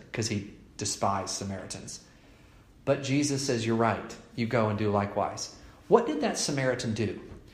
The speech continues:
Well, think about it like this. I, I read this somewhere a long time ago, and in a message about stealing, I don't want to pretend as if this was my own idea. Do you understand?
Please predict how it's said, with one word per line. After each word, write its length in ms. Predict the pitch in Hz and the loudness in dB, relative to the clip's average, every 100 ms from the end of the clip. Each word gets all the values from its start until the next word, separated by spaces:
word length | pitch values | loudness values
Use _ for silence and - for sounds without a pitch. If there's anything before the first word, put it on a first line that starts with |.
| - - | -20 -2
Well, 100 | 143 | 0
think 180 | 185 226 | 2 2
about 200 | 202 156 | 4 2
it 80 | 127 | 2
like 180 | 127 - | 0 2
this. 220 | 107 - | 0 0
I, 240 | 131 156 - | 0 0 2
I 140 | 131 139 | 4 6
read 400 | 135 139 180 196 | 4 6 6 8
this 200 | 202 - | 4 4
somewhere 640 | 175 165 160 151 139 - - - - | 2 4 4 4 2 -4 -14 -8 0
a 60 | |
long 440 | 123 123 131 160 180 | 4 4 4 4 2
time 260 | 165 139 | 2 2
ago, 320 | 127 117 107 110 - - - | 4 4 4 2 -8 -16 0
and 140 | 131 | 2
in 80 | 131 | 2
a 40 | 123 | 2
message 460 | 139 170 180 175 | 4 4 4 2
about 500 | 147 139 131 - - | 4 4 4 0 -4
stealing, 640 | - - 202 165 123 113 117 | -2 2 4 4 4 2 2
I 140 | 127 | 2
don't 240 | 131 139 139 | 4 2 2
want 160 | 131 | -2
to 60 | - | -2
pretend 300 | 120 127 117 | -2 -2 0
as 120 | 110 | 0
if 140 | 113 | 0
this 240 | 123 113 - | 0 -2 -4
was 160 | 107 | -2
my 160 | 117 107 | 0 2
own 140 | 110 | 2
idea. 340 | 107 104 104 92 | 2 0 -2 -4
Do 160 | - | -2
you 40 | 117 | 0
understand? 600 | 113 - 131 143 117 - | 0 0 0 0 0 -4